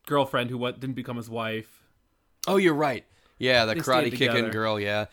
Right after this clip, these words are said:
Speaker 2: And then, uh, when The Simpsons moved to
Speaker 1: 'Cause he, he couldn't give up The Rock, and she didn't like that, but then apparently she did like that, and then they ended up getting together anyway, but
Speaker 2: Yeah, yeah. Uh, but then when The Simpsons moved to, um, Cypress Creek,
Speaker 1: Ooh,
Speaker 2: um, they,
Speaker 1: windows.
Speaker 2: they just
Speaker 1: I
Speaker 2: abandoned their house. Yeah, they, they,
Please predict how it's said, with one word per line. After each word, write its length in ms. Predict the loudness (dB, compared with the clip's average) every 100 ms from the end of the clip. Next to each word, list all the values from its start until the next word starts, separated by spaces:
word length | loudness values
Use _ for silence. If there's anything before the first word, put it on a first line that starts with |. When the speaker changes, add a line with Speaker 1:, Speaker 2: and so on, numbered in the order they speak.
| -14 -10
Speaker 2:
And 100 | 0
then, 140 | 4 6
uh, 60 | 4
when 100 | 2
The 60 |
Simpsons 340 | 0 -4 -6 -2
moved 300 | -2 -2 -2
to 380 | 0 0 0 -4 -12
Speaker 1:
'Cause 200 | -10 -8
he, 140 | -4 -2
he 140 | -2
couldn't 220 | 0 0
give 160 | 0 0
up 140 | -2
The 80 | -4
Rock, 380 | -2 0 0 -2
and 120 | -10
she 100 | -6
didn't 200 | -6 -6
like 220 | -6 -6
that, 220 | -6 -8 -8
but 120 | -8
then 120 | -8
apparently 320 | -8 -10 -10
she 140 | -12 -10
did 200 | -10 -6
like 200 | -6 -6
that, 300 | -8 -8 -10
and 120 | -12
then 80 | -10
they 100 | -10
ended 160 | -10 -12
up 80 | -12
getting 160 | -12
together 240 | -10 -2 0
anyway, 340 | 0 0 -2
but 260 | -4 -8 -4
Speaker 2:
Yeah, 280 | -2 -2 -4 _ _ -10
yeah. 220 | -6 -6 -8 -6
Uh, 100 | -4
but 140 | -2
then 100 | -2
when 100 | -2
The 40 | -4
Simpsons 300 | -6 -10 -8
moved 280 | -6 -6 -8
to, 320 | -8 -8 -10 -14 _ _ _ _ -12
um, 320 | -8 -8 -8
Cypress 340 | -8 -8 -10
Creek, 400 | -6 -4 -4 -8 _ _ _ _ _ -8
Speaker 1:
Ooh, 40 |
Speaker 2:
um, 220 | -2 -2
they, 60 | -2
Speaker 1:
windows. 360 | 0 2 2 4
Speaker 2:
they 140 | 6
just 180 | 6 2
Speaker 1:
I 40 |
Speaker 2:
abandoned 420 | 2 6 6 6 4
their 140 | 2
house. 240 | 2 4
Yeah, 160 | 8 8
they, 120 | 8
they, 240 | 8 6